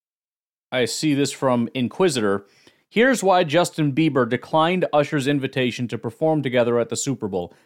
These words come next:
I didn't read the article. I don't wanna read the article. I don't need to read the article. I've already said I loved the Super Bowl halftime show. Everything about it was great. Justin Bieber would have freaking ruined it.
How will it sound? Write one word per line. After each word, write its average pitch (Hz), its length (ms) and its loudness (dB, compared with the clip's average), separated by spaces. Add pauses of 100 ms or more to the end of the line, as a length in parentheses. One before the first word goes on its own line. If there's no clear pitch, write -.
(160)
I 139 120 2
didn't 175 200 2
read 165 200 2
the 151 120 4
article. 160 460 0
I 131 120 -4
don't 135 160 2
wanna 143 200 0
read 143 200 0
the 139 80 0
article. 135 420 0
I 139 80 -4
don't 151 160 -2
need 170 220 -2
to 131 80 -6
read 110 180 -4
the 95 120 -6
article. 85 420 -8 (340)
I've 180 160 4
already 208 240 4
said 151 220 4
I 147 120 2
loved 165 340 4
the 135 60 -2
Super 135 260 0
Bowl 120 160 4
halftime 110 440 2
show. 90 360 -4
Everything 185 340 4
about 143 260 4
it 139 80 2
was 113 120 0
great. 101 340 0
Justin 196 440 2
Bieber 160 300 2
would 139 120 4
have - 100 0
freaking 117 280 -2
ruined 92 280 -2
it. - 140 -16